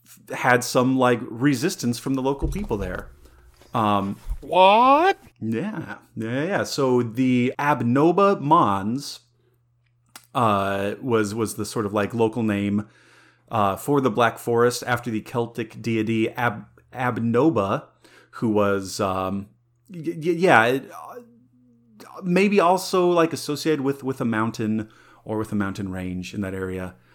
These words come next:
Speaker 1: Uh, but, um, but, but the name Abnoba, uh, not exactly clear.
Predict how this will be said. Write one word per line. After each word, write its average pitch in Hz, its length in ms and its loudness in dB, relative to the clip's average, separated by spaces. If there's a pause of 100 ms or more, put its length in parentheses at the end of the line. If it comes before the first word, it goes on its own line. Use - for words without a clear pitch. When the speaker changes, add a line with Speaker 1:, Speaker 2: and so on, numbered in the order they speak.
(280)
Speaker 1:
Uh, 98 460 0
but, 120 400 -4
um, 113 560 0 (160)
but, 143 420 0
but 151 140 -2
the 143 80 0
name 202 400 2 (400)
Abnoba, 113 800 -2 (580)
uh, 107 400 2 (140)
not 131 260 4
exactly 127 580 0
clear. 165 540 0